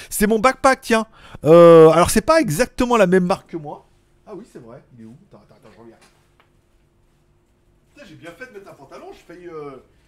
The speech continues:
je voulais le faire en string. Parce qu'il fait un peu chaud, là, regarde. C'est mon backpack à moi, mais c'est une autre marque, hein. Après, c'est exactement le même, mais il est moins cher, celui-là. Donc, euh, ça, c'est mon backpack préféré, hein. Je veux dire, là-dedans, je rentre mon iPad, mon truc, euh, tout bien. Et, euh,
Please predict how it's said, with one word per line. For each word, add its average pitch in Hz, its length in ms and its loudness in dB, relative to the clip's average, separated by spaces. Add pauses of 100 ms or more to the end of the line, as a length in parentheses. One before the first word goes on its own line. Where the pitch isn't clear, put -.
(120)
je - 60 -20
voulais 175 120 -18
le - 60 -20
faire 254 180 -18
en 233 60 -18
string. 202 460 -20 (960)
Parce - 100 -20
qu'il - 80 -20
fait 156 80 -16
un 160 80 -14
peu 202 160 -16
chaud, 277 240 -16
là, 185 100 -14
regarde. 156 300 -12 (260)
C'est 202 200 -10
mon 226 120 -6
backpack 214 400 -6
à 214 80 -6
moi, 196 240 -8
mais 254 60 -16
c'est 220 140 -12
une 208 40 -12
autre 226 160 -10
marque, 156 260 -6
hein. 139 200 -6
Après, 143 260 -8
c'est 123 140 -16
exactement 143 320 -14
le 131 80 -12
même, 208 120 -12
mais 175 100 -12
il 139 40 -10
est 135 60 -10
moins 156 160 -12
cher, 180 180 -14 (160)
celui-là. 113 320 -16
Donc, 123 240 -20
euh, 101 60 -16 (320)
ça, 226 100 -6
c'est 214 140 -8
mon 190 100 -8
backpack 185 380 -4
préféré, 147 480 -10
hein. 110 80 -18
Je 101 80 -20
veux 120 80 -16
dire, 131 160 -14
là-dedans, 143 420 -6 (240)
je - 140 -18
rentre 151 240 -10
mon 185 180 -6
iPad, 175 480 -6
mon 170 180 -12
truc, 185 380 -12
euh, 143 60 -6
tout 208 160 -14
bien. 170 240 -6 (600)
Et, 220 220 -8
euh, 175 640 -4